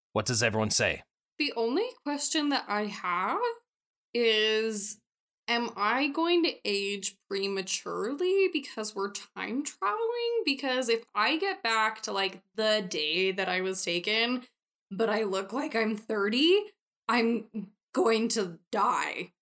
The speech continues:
Speaker 2: <laughs>
Speaker 1: Hmm.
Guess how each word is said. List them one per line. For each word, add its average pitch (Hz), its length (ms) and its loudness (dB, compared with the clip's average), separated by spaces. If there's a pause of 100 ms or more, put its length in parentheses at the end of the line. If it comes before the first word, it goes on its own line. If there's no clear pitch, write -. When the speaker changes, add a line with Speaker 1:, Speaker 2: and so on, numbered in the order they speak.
(260)
Speaker 2:
<laughs> 427 3750 8 (1160)
Speaker 1:
Hmm. 127 140 2